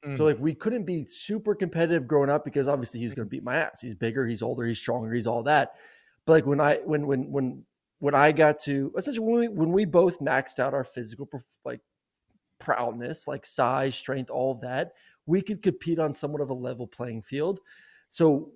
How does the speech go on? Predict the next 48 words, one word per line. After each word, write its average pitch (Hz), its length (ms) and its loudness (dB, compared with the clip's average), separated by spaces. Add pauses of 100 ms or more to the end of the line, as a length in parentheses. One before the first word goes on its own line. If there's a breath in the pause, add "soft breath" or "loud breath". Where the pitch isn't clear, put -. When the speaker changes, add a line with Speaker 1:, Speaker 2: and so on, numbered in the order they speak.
Speaker 1:
when 143 200 0
we 190 140 4
get 185 140 8
out 175 120 4
there 139 120 2
and 120 100 -4
play 123 160 -4
golf, 170 540 0 (1600)
I 247 80 6
would 233 180 2
say 196 380 6
sixty - 500 -6
percent 147 380 -4
of 120 80 -6
the - 40 -14
time, 127 240 -2
it 131 100 -6
usually 135 340 -4
ends 123 160 -6
up 127 100 -6
in 113 80 -14
some 127 180 -8
sort 139 240 -4
of 113 140 -12 (420)
battle 131 480 6
of 131 120 -2
words. 127 680 -6
There's 135 220 -10
some 143 100 -6
cussing 127 360 -4
involved. 127 720 0
Speaker 2:
<laughs> - 320 2
Speaker 1:
Dad 139 240 6
has 143 160 2
gonna 139 240 2
have 135 140 2
to 127 80 -8
step 143 260 -2
in 143 100 -2
between 139 320 -4
us 139 180 -4
once 131 220 -4
or 143 60 -2
twice 127 340 -4
on 135 100 -2
a 135 40 -2
green 123 280 -4
before. 123 540 -4